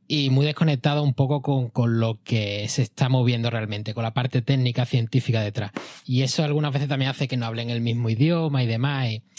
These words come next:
me genera un poco de rechazo, de, claro, desde el lado que vengo, ¿no? Que es del lado científico. Allí destacan más esa figura y, digamos, hay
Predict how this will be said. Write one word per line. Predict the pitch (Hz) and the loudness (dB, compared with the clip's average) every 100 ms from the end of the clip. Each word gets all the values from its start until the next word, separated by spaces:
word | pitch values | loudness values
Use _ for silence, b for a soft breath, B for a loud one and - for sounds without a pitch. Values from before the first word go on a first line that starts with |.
| B B B | B B B
me | 131 120 | -2 0
genera | 120 135 | 0 0
un | 143 | 0
poco | 151 160 | 2 2
de | 147 | 2
rechazo, | 135 - 139 160 139 | 0 0 -2 -2 -4
de, | 131 | -4
claro, | 127 92 - | -8 -10 -10
desde | 113 107 | -8 -6
el | 104 | -4
lado | 117 131 | -2 2
que | 127 | 2
vengo, | 113 95 | 2 0
¿no? | 107 123 | -2 0
Que | 113 | 0
es | - 120 - - | -2 -8 -10 -2
del | 120 113 110 | 0 0 0
lado | 117 | 0
científico. | - 107 110 104 101 - - b b b | 0 -2 -2 -8 -10 -14 -20 b b b
Allí | - 117 135 | -2 0 2
destacan | 160 - 170 151 143 | 0 0 0 0 0
más | 143 165 180 | 2 0 2
esa | 160 156 | 0 0
figura | 135 127 156 180 175 127 | 2 4 4 4 2 0
y, | 123 | 0
digamos, | 117 120 135 | 0 0 0
hay | 127 120 110 | 0 0 -4